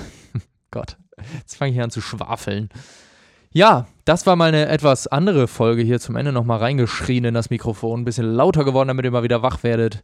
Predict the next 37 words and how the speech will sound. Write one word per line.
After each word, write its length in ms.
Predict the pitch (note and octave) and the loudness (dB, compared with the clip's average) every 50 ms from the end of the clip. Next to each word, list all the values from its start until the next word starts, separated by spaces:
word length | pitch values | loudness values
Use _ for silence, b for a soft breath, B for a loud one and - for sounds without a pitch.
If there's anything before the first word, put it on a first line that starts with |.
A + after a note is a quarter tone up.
| B B B A#2+ G2 F#2 F#2 B B B _ | B B B -14 -14 -14 -16 B B B _
Und, 580 | _ - - D3 D3 D3 D3 C#3+ C#3 C#3 - - - | _ 0 2 4 6 4 4 2 0 -2 -4 -2 0
ähm, 500 | C#3 C3 C3 B2+ B2+ B2+ B2+ B2+ B2 A#2 - _ _ _ _ - - _ - | 2 2 2 2 0 0 -2 -4 -4 -8 -12 _ _ _ _ -20 -12 _ 0
ja, 80 | D#3 D#3+ | 0 0
ich 100 | C#3+ - | 0 0
hoffe, 320 | - - - - A#2+ C3+ - | -4 -8 -8 -8 -8 -8 -10
ich 160 | _ _ _ | _ _ _
hoffe, 160 | - B2+ A#2+ | -4 -4 -2
es 80 | A2+ G2+ | -4 -4
hat 80 | A#2 A2 | -4 -4
euch 100 | G#2 - | -6 -8
gefallen. 500 | - - - - - A2 A2 - B2 C3+ - | -12 -18 -14 -8 -6 -4 -4 -4 -6 -8 -8
Vielleicht 240 | - C3 C3 B2+ - | -6 -4 -4 -2 -2
mache 120 | C#3+ C#3 | -2 -4
ich 80 | C3 - | -4 -4
das 100 | - A#2+ | -4 -4
ja 100 | A#2 A#2 | -2 -4
nochmal 300 | G#2+ A#2 A#2 - E3 D3 | -4 -4 -4 -4 -6 -6
wieder. 160 | A#2 A2+ - | -6 -8 -6
Also 160 | - A2+ A2+ | -6 -6 -6
ich 80 | A#2 G#2 | -8 -8
fand 140 | - A2+ A2+ | -6 -6 -6
das 80 | A2 | -6
echt 180 | A#2 - - - | -6 -8 -8 -8
ziemlich 240 | - A2 A2 G#2 G2 | -8 -8 -6 -6 -6
witzig. 400 | G#2 G#2+ - - - B2+ - B B B B B B C#3 C3+ B2 A#2 G2+ B | -8 -8 -8 -8 -8 -8 -8 B B B B B B -20 -20 -20 -20 -16 B
Die 80 | - B2 | -8 -4
ganzen, 400 | A2 A#2+ A#2+ A#2+ A2+ A#2+ A#2 A#2 | -4 -2 -4 -4 -4 -6 -6 -6
äh, 260 | A2+ A2 A#2 A#2 A2+ | -6 -4 -4 -4 -4
Ideen, 520 | F#2 - A#2 G2+ - A#2+ A#2 A2+ A2 A#2+ A#2+ | -4 -6 -6 -4 -2 -2 -2 -2 -4 -6 -8
die 120 | A#2 A2 | -8 -6
da 160 | G#2+ A2 A2 | -4 -4 -6
kamen 420 | A2 - - G#2+ A2 G#2+ G#2+ A#2+ C3 | -6 -8 -8 -8 -8 -8 -10 -12 -10
von, 640 | - - A2 A2 A2+ A2+ A2 G#2+ B2+ C3 B2+ D3+ D#3 | -8 -6 -6 -4 -6 -6 -8 -10 -12 -14 -16 -18 -20
von 220 | - - - A2+ A2 | -10 -8 -6 -6 -4
diesem 240 | G#2+ G2+ G#2 G#2+ G#2 | -4 -4 -4 -4 -2
Random 640 | G#2 G#2+ G#2+ A2 - - A#2+ A#2+ A2+ A2 A2 G#2+ G#2 G2+ | -2 -2 -2 -2 -2 -2 -4 -4 -4 -4 -6 -8 -10 -12
Generator. 960 | - - - B2+ B2 A#2+ A#2 A#2 A2+ A2 A2 A2+ A2+ A2+ A2+ A2+ A#2+ B2+ C#3 | -6 -4 -2 -2 0 0 0 0 0 0 0 -2 -2 -2 0 0 0 0 0